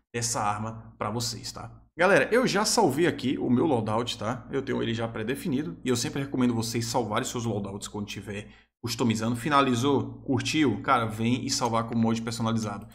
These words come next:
Que foi uma dessas que quem salvou lá antigamente no glitch da M T Z sete meia dois, até hoje tem ela com quarenta projéteis, tá? Então fica sempre essa dica pra você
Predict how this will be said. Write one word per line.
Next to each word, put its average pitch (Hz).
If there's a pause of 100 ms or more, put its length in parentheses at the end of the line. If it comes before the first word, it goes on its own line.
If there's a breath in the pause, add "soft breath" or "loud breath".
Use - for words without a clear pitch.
(280 loud breath)
Que 117
foi 120
uma 147
dessas 143 (200 loud breath)
que 123
quem 151
salvou 127
lá 123
antigamente 120
no 120
glitch 113
da 110
M 110
T 113
Z 107
sete 139
meia 175
dois, 156
até 185
hoje 160
tem 180
ela 127
com 131
quarenta 117
projéteis, 117
tá? 107 (240 loud breath)
Então 120
fica -
sempre 147
essa 151
dica 120
pra 123
você 135